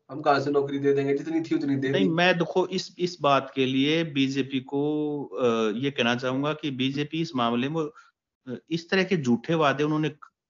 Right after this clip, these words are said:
Speaker 2: कम किए हैं।
Speaker 1: हम्म।
Speaker 2: उन्होंने इस चीज को भी, अब अच्छी बात है,
Speaker 1: हाँ।
Speaker 2: क्योंकि लोगों को जितना जल्दी रियलिटी बाइट करे उतना अच्छा है, कि आप एंटरप्रेन्योरशिप के लिए करो, आप
Speaker 1: हम्म।
Speaker 2: कोई क्राफ्ट, कोई ट्रेड, कोई इस तरह की स्किल सीखो जिससे आप अपना, अ,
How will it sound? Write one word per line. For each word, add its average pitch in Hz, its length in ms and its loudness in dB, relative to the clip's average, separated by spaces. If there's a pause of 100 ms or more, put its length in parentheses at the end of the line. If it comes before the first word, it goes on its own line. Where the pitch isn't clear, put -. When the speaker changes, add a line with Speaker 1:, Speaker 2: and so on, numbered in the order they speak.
Speaker 2:
कम 170 200 4
किए 113 260 2
हैं। 90 220 -6
Speaker 1:
हम्म। - 720 -18
Speaker 2:
उन्होंने 147 220 0
इस 165 100 -4
चीज 156 180 -4
को 156 160 -4
भी, 151 160 0
अब 165 160 -2
अच्छी 175 320 4
बात 107 360 4
है, 85 160 -12 (540)
Speaker 1:
हाँ। 123 140 -8
Speaker 2:
क्योंकि 151 220 -2
लोगों 156 320 2
को 165 120 0
जितना 160 360 -2
जल्दी 156 360 0
रियलिटी 143 520 2
बाइट 135 400 0
करे 156 200 -2
उतना 160 320 0
अच्छा 104 300 -2
है, 90 220 -10 (400)
कि 139 140 0
आप 135 240 0
एंटरप्रेन्योरशिप 135 1000 -2
के 131 100 -2
लिए 127 200 0
करो, 127 440 -2 (440)
आप 120 160 4
Speaker 1:
हम्म। 117 120 0
Speaker 2:
कोई 131 340 2 (360)
क्राफ्ट, 135 540 4
कोई 139 240 2
ट्रेड, 131 440 0
कोई 208 140 2
इस 190 280 -4
तरह 208 100 2
की 196 120 -2
स्किल 202 320 2
सीखो 165 420 -2
जिससे 156 300 -4
आप 147 160 0
अपना, 151 400 0
अ, 156 80 -8